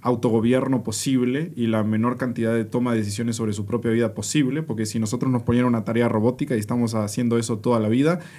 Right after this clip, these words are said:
era lo más funcional para los contextos en los que yo me movía. Entonces, en lugar de ser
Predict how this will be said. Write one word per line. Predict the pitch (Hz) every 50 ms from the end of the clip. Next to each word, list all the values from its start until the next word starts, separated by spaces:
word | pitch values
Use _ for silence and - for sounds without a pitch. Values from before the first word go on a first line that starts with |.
| -
era | - 120 127 123
lo | 117 110
más | 110 123 131 131 135
funcional | - 147 123 113 104 - 117 107 107 117 120 123 127 - - - - - -
para | - 113 110 107 104 101 101 98 98 101 98 - - - - _ -
los | - 113 110 113 110 107 - - - - -
contextos | - 113 110 104 123 117 - - 123 120
en | 127 117
los | 110 110
que | - 110
yo | 104 110 113
me | 113 113
movía. | 117 127 135 131 127 123 127
Entonces, | 123 120 123 120 117 127 123 113
en | 123 117 110
lugar | 110 113 120 127 127
de | 135
ser | 131 - 143 135 135 135